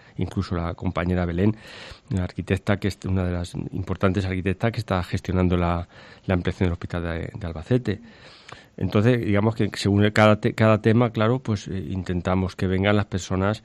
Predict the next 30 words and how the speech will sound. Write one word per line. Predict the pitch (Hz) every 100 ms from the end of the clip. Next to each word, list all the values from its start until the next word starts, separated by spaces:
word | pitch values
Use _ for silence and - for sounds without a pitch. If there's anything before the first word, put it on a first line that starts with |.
| - - - -
eh, | 92 87 92 - -
expertas | - - - 101 92 101 104
en | 107
eso | 113 139 -
y | 110
además | 98 92 92 98 117 -
representantes. | 120 107 95 90 85 110 110 - - - _
O | -
sea, | 92
por | - 90
ejemplo, | - 87 98
pues | 92 87
del | 92
Colegio | - 90 92
de |
Enfermería, | 82 82 85 110
el | 107
Colegio | 104 90 85
de |
Medicina, | 82 98 107
el |
Colegio | 92 87
de | 85
Farmacéuticos, | 82 - 110 101 - 120 - - - - -
pues | - 87
vienen, | 87 98
pues, | 101
los | 90 85
grandes, | 87 - 92 95 -
eh, | 98 92 87 85